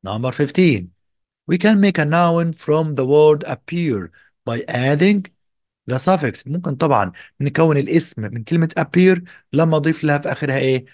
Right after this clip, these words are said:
طبعًا أضيف لها إيه إن سي إي بقت appearance اللي هو المظهر. Number sixteen, the synonym of the word strange is. مرادف كلمة strange هيبقى إيه؟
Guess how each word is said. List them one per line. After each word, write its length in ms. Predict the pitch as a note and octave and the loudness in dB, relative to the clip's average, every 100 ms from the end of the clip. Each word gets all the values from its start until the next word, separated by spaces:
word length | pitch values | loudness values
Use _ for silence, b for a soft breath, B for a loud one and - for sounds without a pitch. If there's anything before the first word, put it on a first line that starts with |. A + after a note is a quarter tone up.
| b | b
طبعًا 220 | C3 B2+ | -6 -6
أضيف 160 | A#2+ - | -4 0
لها 160 | C#3+ C3+ | 0 0
إيه 280 | - C#3+ C#3+ | 0 -2 -2
إن 140 | C#3+ | -4
سي 200 | - E3 | -4 0
إي 140 | F3 | 0
بقت 320 | C#3+ B2 A2+ A2 | 0 -4 -6 -8
appearance 800 | - - E3+ F3 C#3 G2+ - - _ _ _ | -8 -6 -2 0 0 -2 -8 -16 _ _ _
اللي 100 | A2 | -6
هو 20 | A2 | -2
المظهر. 560 | B2 D#3+ C3+ G2+ E2+ - _ - | 0 0 0 -4 -4 -10 _ -8
Number 240 | G#2 A2+ A#2+ | -6 -4 -4
sixteen, 560 | - C#3 F#3 E3+ G2 - _ _ _ - | -4 -2 2 2 2 -6 _ _ _ -6
the 120 | D3+ | -4
synonym 440 | D3 F#3+ F#3 C3 A2 C3+ | 0 2 2 0 -4 -8
of 140 | A#2+ | -6
the 100 | B2+ | 0
word 280 | D3 E3 D3+ | 4 4 0
strange 540 | - - E3+ F3 E3 | -8 -2 0 2 0
is. 320 | - A2 E2 - _ _ | -2 -4 -6 -18 _ _
مرادف 280 | D3 F#3 F3 | -2 0 0
كلمة 280 | F3 E3 D3+ - | 0 -2 -2 -6
strange 560 | - - D#3 D3+ A#2+ A2+ | -12 -4 0 0 -2 -2
هيبقى 220 | C3 C3 | -2 -2
إيه؟ 220 | B2 A2 | -4 -6